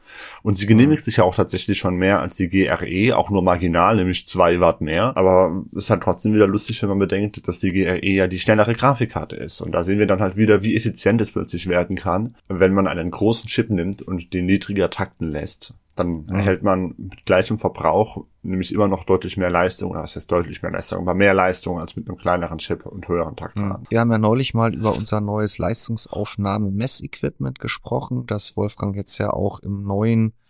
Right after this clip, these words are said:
Speaker 2: äh, ja, in den neuen Methoden zur Ermittlung der G-P-U-Leistungsaufnahme verwendet. Das hat er auch in dem Fall wieder getan. Und da kann man noch sagen, dass beide Grafikkarten jetzt keine Lastspitzen-Rekordhalter sind.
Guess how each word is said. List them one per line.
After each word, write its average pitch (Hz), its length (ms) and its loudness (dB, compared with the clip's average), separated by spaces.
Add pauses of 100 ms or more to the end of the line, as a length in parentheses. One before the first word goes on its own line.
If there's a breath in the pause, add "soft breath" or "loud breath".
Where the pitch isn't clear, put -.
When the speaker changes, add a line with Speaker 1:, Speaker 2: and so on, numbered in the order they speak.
(100)
Speaker 2:
äh, 95 240 -2 (100)
ja, 92 120 0
in 98 80 0
den 98 120 0
neuen 101 220 2
Methoden 107 420 0
zur - 160 -4
Ermittlung 101 380 -2
der 98 140 -4
G-P-U-Leistungsaufnahme 107 1120 -6
verwendet. 107 560 -4
Das - 160 -8
hat - 120 -4
er 92 60 0
auch 87 100 -4
in 87 80 -6
dem 113 160 0
Fall 120 220 -2
wieder 117 200 -2
getan. 110 540 -4
Und 101 280 -10
da 123 380 -2
kann 113 260 -6
man 113 200 -4
noch 107 120 -6
sagen, 107 380 -6
dass 101 160 -16
beide - 240 -2
Grafikkarten - 680 -6
jetzt - 240 -6
keine 113 460 0 (460)
Lastspitzen-Rekordhalter 98 3000 0
sind. 110 420 0